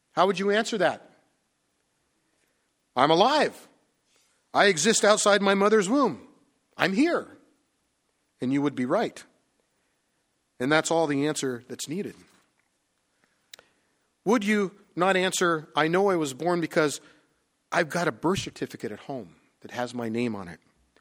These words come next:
Or, "I know I was born because I did some historical research at a hospital in San Francisco and found a document with little footprints on it that matched the curly lines in the bottom of my foot."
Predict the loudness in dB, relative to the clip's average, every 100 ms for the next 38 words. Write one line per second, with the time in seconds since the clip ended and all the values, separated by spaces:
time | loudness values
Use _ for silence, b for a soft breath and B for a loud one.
0 | _ 2 4 4 2 b b b b b
1 | 2 4 6 6 4 2 2 2 2 2
2 | 0 0 2 0 0 -2 -2 2 2 2
3 | 0 0 2 0 2 -2 0 -2 0 0
4 | 0 0 -2 -2 -4 -4 -6 -4 -6 -8
5 | B B B B 0 4 6 6 6 6
6 | 6 4 2 0 0 -2 0 4 2 4
7 | 0 2 2 2 0 0 0 -4 b b
8 | b 0 2 4 4 4 -2 0 2 2
9 | 2 2 2 0 -2 0 0 0 -2 -4
10 | -4 -8 -12 -12